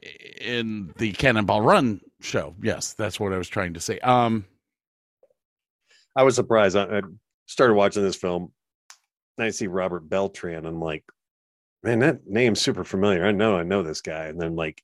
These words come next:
Speaker 2: he pops up on the screen. I'm like, "Oh, dude, it's Chakotay from Voyager. Holy crap. All right, this is kinda cool." And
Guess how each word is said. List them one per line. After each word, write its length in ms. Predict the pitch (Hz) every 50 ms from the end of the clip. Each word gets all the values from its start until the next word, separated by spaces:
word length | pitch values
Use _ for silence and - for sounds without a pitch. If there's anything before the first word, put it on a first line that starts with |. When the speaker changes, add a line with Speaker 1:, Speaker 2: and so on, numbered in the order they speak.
| _
Speaker 2:
he 120 | - 98 95
pops 380 | - - - 98 90 - - -
up 140 | 90 80 -
on 120 | 90 85 82
the 80 | 80
screen. 220 | - - - 95 90
I'm 60 | 87
like, 180 | 87 82 - _ _ _ _ _ _ _ -
"Oh, 200 | 247 262 226 196
dude, 360 | 202 320 392 403 359 156 113
it's 200 | 92 98 - -
Chakotay 960 | - - - 135 131 - - 180 220 277 339 - - 123 104 87 82 78 73 -
from 340 | - 101 90 85 85 80
Voyager. 760 | 78 98 143 233 285 233 135 110 98 82 82 78 73 69 - _ _ _ _ _
Holy 320 | - 262 311 311 247 202 202
crap. 520 | 202 - 294 320 311 180 127 101 - _ _ _ _ _ _ _
All 180 | - 139 202 277
right, 320 | 233 135 135 165 208 170
this 180 | 143 180 240 196
is 60 | 160
kinda 180 | - 165 156 156
cool." 120 | 180 - - - _ -
And 460 | 135 147 190 185 151 127 117 117 123